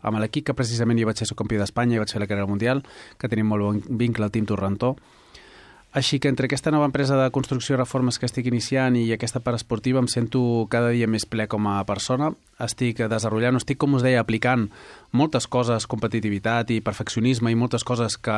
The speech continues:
en el món del motor jo havia desenvolupat. I respecte a l'empresa familiar estic, em,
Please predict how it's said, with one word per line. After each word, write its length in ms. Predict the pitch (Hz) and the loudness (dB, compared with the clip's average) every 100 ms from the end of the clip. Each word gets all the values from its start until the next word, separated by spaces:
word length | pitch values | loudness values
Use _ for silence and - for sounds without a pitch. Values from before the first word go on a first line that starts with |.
| 104 | 0
en 140 | 101 | 0
el 100 | 107 | 0
món 220 | 110 117 | 0 0
del 160 | 113 110 | 0 0
motor 380 | 107 117 120 113 - - - - _ - | 0 0 -2 -4 -12 -20 -20 -20 _ -4
jo 160 | 127 | 0
havia 240 | 117 117 113 | 0 2 2
desenvolupat. 640 | 110 107 110 127 190 - - - _ - - - _ _ _ _ | 0 0 0 0 -2 -6 -20 -20 _ -20 -20 -20 _ _ _ _
I 220 | - 151 147 | 0 4 4
respecte 400 | 135 - 143 139 | 4 2 2 2
a 0 | |
l'empresa 320 | 131 131 135 | 4 2 0
familiar 400 | 135 135 123 123 123 | 2 2 4 4 2
estic, 400 | 117 127 117 - 127 | 0 -2 -4 -6 0
em, 960 | 120 113 110 107 101 98 95 90 87 | 2 2 2 2 2 2 0 -2 -6